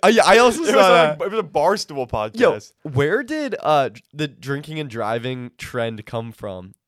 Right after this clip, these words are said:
Speaker 2: I have <laughs> no idea.
Speaker 1: It
Speaker 2: And it's gotta be one of the weirdest trend, trends to ever blow up on TikTok.
Speaker 1: Dude, it's, it, it came out of nowhere, and now everyone's, like, enforcing
Speaker 2: <laughs> If
Speaker 1: drinking
Speaker 2: there's
Speaker 1: and driving.
Speaker 2: any TikTok about someone drinking, you know, there's a duo with someone dangling keys in the
Speaker 1: Yeah.
Speaker 2: screen.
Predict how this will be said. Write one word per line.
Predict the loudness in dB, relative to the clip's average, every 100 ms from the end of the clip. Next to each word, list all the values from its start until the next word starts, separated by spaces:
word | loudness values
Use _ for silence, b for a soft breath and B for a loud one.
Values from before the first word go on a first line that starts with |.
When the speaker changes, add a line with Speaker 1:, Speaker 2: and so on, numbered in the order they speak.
| _
Speaker 2:
I | -10 -8
have | -8 -12
<laughs> |
no | -10 -6 -4
idea. | -4 -6 -10 -2
Speaker 1:
It | -2 -2 -6
Speaker 2:
And | -8
it's |
gotta | -6 -6
be | -6
one | -6
of | -4
the | -6
weirdest | -6 -6 -6 -8 -10
trend, | -14 -12 -12 -14 -18 _
trends | -16 -14 -10 -10 -10 -6
to | -6
ever | -4 -6
blow | -4 0 2
up | 0
on | -2
TikTok. | -8 -12 -12 -12
Speaker 1:
Dude, | -6 -6 -4
it's, | -8 -8 -12
it, | -10 -8
it | -8
came | -6 -4
out | -2
of | -4 -4
nowhere, | -4 -2 -2 -4
and | -4 -2
now | 0
everyone's, | -2 -2 -2 -2
like, | -4 -8 -10 _ _
enforcing | -4 -4 -4 -2 -2 -4 -6
Speaker 2:
<laughs> |
If |
Speaker 1:
drinking | -6 -2 -2
Speaker 2:
there's | -4
Speaker 1:
and |
driving. | -4 -2 0 -2
Speaker 2:
any | -6 -10
TikTok | -12 -10 -6 -6
about | -6 -8
someone | -10 -12
drinking, | -14 -14 -14 -18 b b b _
you | -14
know, | -10
there's | -10 -10
a | -10
duo | -6 -6
with | -6
someone | -10 -10 -10
dangling | -12 -12 -12 -14 -16
keys | -16 -12 -8
in | -8 -8
the | -8 -4
Speaker 1:
Yeah. | -2 -2
Speaker 2:
screen. | -6